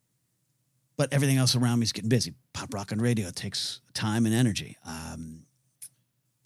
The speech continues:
Force Center, we do four to sometimes five episodes a week. We're in the, we're, right now, we're, we're two weeks out from reviewing Andor, um, having Rings of Power,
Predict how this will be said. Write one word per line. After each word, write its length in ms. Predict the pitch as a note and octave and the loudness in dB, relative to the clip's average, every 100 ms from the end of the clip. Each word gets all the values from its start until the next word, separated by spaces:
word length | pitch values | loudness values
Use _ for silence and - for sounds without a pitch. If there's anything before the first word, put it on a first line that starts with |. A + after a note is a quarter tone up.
| _ - | _ -12
Force 300 | - B2+ A#2+ | 0 4 4
Center, 240 | G#2 D#2 | 2 0
we 120 | D#2 | -6
do 160 | F2+ G2 | -2 -2
four 400 | - - B2+ A#2+ | -2 -6 -2 -2
to 60 | G2 | 0
sometimes 340 | A#2 G#2 G2 | -2 0 -2
five 300 | - F#2 F#2+ | -2 -4 -6
episodes 340 | G2 - G#2+ | -4 -2 -2
a 60 | A#2 | 2
week. 280 | C3 G#2+ - | 2 2 -2
We're 140 | F#2 | -4
in 60 | G2+ | -2
the, 80 | G2+ | -2
we're, 220 | G#2+ A2+ | -4 -4
right 260 | A2+ C3 F3 | -4 -6 -4
now, 340 | C#3 C#3+ G2 | -2 -2 -4
we're, 200 | F#2 G2 - | -6 -8 -10
we're 240 | - F#2+ | -10 -8
two 220 | G2+ - D#3+ | -8 -2 0
weeks 260 | D3 B2 | 2 0
out 220 | A2+ G2 | -2 -2
from 320 | - F2+ D#2+ D2 _ _ _ _ _ _ - | -6 -8 -8 -12 _ _ _ _ _ _ -4
reviewing 500 | G2+ F2+ D3 F3 C3+ | -2 2 2 2 0
Andor, 500 | F#2 D#2+ E2+ G2+ B2+ _ _ _ _ _ _ _ _ | -2 -6 -6 -6 -8 _ _ _ _ _ _ _ _
um, 540 | E2 D#2 D#2+ D2+ D2 - _ | -14 -12 -10 -10 -12 -16 _
having 400 | F#2 F#2+ F#2 F2+ | -4 -2 0 0
Rings 260 | F#2 D3 D#3+ | 2 4 4
of 100 | F2 | 2
Power, 460 | B2+ - - F2+ | -4 -6 -8 -10